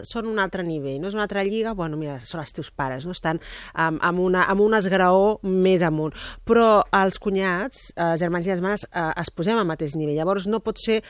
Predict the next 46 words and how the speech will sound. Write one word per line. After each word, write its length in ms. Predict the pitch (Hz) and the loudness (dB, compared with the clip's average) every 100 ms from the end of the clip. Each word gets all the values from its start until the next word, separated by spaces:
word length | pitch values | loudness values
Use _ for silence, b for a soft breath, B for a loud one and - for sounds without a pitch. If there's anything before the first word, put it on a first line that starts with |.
| B | B
el 140 | 180 170 | -6 0
teu 140 | 190 | 0
germà 440 | 180 190 175 185 196 | 2 0 0 0 0
més 280 | 180 175 | 0 -2
que 120 | - 160 | -4 -2
jo, 160 | 185 190 | 0 -2
que 80 | |
sóc 220 | 156 180 165 | -4 -4 -4
la 80 | 156 | -2
teva 200 | 156 151 | -2 0
dona, 260 | 175 160 | 0 0
o 100 | 135 | -4
a 20 | 139 | -6
l'inrevés, 540 | 143 143 147 175 156 B B B | -8 -6 -2 -2 -2 B B B
o 100 | 156 | -2
la 100 | 151 | -2
teva 200 | 170 170 | -2 -2
germana 400 | 170 165 180 196 | 0 0 0 2
més 180 | 180 156 | 0 -2
que 120 | - 156 | -2 -2
jo, 160 | 160 | -2
que 120 | 160 | -4
sóc 220 | 175 151 151 | -6 -6 -6
el 100 | 135 | -6
teu 120 | 135 | -6
marit, 300 | 135 113 107 | -6 -10 -10
no? 160 | 165 233 B B B | -8 -8 B B B
Am, 800 | 185 190 190 185 180 175 170 160 - | 2 4 4 2 2 2 0 -4 -6
i 100 | 220 | -4
aquí 260 | 208 254 254 | -2 2 0
es 140 | 160 - | 0 -2
poden 240 | 220 202 196 | 0 2 2
generar 320 | 180 180 190 B B | 0 2 0 B B
moltes, 480 | 196 220 226 240 220 | 2 4 4 2 0
moltes 340 | 202 196 196 - | -2 -2 -2 -2
tensions 520 | 180 175 190 180 196 B B | -4 -2 0 0 -2 B B
i 60 | |
moltes 260 | 190 226 269 | 0 2 2
rivalitats, 520 | 240 196 180 208 202 | 4 4 2 0 -2
que 80 | - | -2
al 60 | 170 | -2
cap 180 | 202 | 0
i 40 | 226 | 2
a 40 | |
la 100 | 214 | 2
fi 300 | 196 214 208 | 0 0 -2